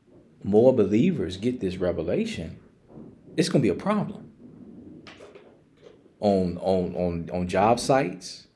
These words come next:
in communities, in cities, because of who Jesus said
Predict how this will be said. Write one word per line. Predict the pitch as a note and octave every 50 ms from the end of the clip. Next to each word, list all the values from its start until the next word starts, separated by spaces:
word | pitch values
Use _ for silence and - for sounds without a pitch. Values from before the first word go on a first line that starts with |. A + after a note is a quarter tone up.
| _ _ _ _ _ -
in | A2 F#2+
communities, | - G2+ F#2 F2+ F#2+ G#2+ B2+ C#3 D3+ E3+ F3+ F3+ - - - - _ -
in | - F#2+ F2+
cities, | - - G#2 F#2+ A2+ D3 F3 - - - - - - - - - _ _ _ _ _ _ _ _ _ _ _ _ _ _ _ _ _ _ _ _ _ _ _ _ _ _ _ _ _ _ _ _ _ _ _ _ _ _ _ _ -
because | A#2+ A#2 - - B2+ A2+ A2
of | G2+ G#2
who | - C#3+ C#3+ B2+ A2+ A2+
Jesus | - - A2 A2 G#2 G#2 G#2 G#2 - - -
said | - F#2 E2+ E2+ E2 E2 - -